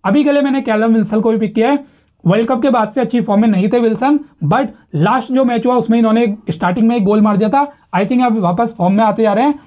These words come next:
तो मैं विल्सन को पिक कर रहा हूँ। दूसरा ये पेनल्टी में भी है। तीसरी चीज़, जो बमौत है उनका डिफेंस अच्छा नहीं है, तो यहाँ पे विल्सन और अच्छा कर सकते हैं। But विल्सन का यह है, अगर ये गोल असिस्ट नहीं मारते ना, तो ये ज़्यादा पॉइंट नहीं देते।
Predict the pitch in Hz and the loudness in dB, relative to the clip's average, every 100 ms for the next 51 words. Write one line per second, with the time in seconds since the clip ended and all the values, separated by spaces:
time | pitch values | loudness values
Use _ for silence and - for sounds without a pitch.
0 | _ 190 226 226 180 214 226 240 226 233 | _ -2 0 0 0 0 0 -2 0 0
1 | 254 202 196 214 233 185 175 175 220 226 | 0 -2 -2 -2 0 0 0 0 0 2
2 | 233 285 285 _ _ - 226 285 277 277 | 2 0 -2 _ _ -4 -2 0 0 2
3 | 294 - _ - 156 220 208 190 196 226 | 0 -4 _ -2 0 2 2 0 0 0
4 | 240 233 226 226 208 208 175 185 202 269 | -2 0 0 0 -2 -2 0 0 2 0
5 | 285 _ 185 190 180 233 202 175 214 190 | -2 _ -2 0 2 0 0 0 0 2
6 | 175 165 262 294 _ - 226 220 175 160 | 0 0 -2 -2 _ -4 -4 -2 -6 -4
7 | 147 143 - - 196 214 226 254 262 262 | -6 -8 -8 -2 0 0 0 0 0 0
8 | 262 285 294 - - 196 269 269 226 220 | 0 0 -2 -8 -4 -2 0 0 0 -2
9 | 214 220 226 190 165 202 240 - - 202 | -4 -2 0 0 0 0 -2 -4 -6 0
10 | 202 180 208 220 220 214 196 202 269 | 2 2 0 0 2 2 0 0 -2